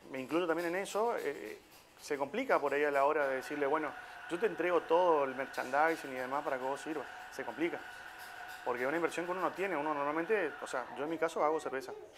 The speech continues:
Hago cerveza, no hago, eh, canilla ni nada. Por eso la parte de asesoramiento. Eh, pero creo que con el tiempo esto se va a ir acomodando, eh, la gente va a empezar a depurar, y va,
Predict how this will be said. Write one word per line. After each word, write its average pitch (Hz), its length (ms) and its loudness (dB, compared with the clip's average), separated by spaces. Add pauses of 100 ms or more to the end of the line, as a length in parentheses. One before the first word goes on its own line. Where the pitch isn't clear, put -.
(760)
Hago 170 240 4
cerveza, 131 480 -2
no 120 200 -2
hago, 127 520 2 (400)
eh, 127 220 -2
canilla 139 540 0
ni 123 120 -4
nada. 139 280 -2
Por 131 180 -4
eso 156 160 -4
la 170 80 2
parte 143 240 0
de 165 40 2
asesoramiento. 139 520 -6 (880)
Eh, 120 420 -6 (500)
pero 127 300 -2
creo 185 300 2
que 156 400 0
con 139 200 0
el 135 200 -8
tiempo 165 720 -2
esto 156 140 -8
se 156 120 -4
va 151 100 4
a 160 40 4
ir 170 80 2
acomodando, 175 840 0 (400)
eh, 127 280 -6
la 123 160 -2
gente 165 400 0
va 151 160 6
a 165 40 2
empezar 156 340 -2
a 151 140 4
depurar, 143 640 0
y 135 80 -6
va, 127 120 -6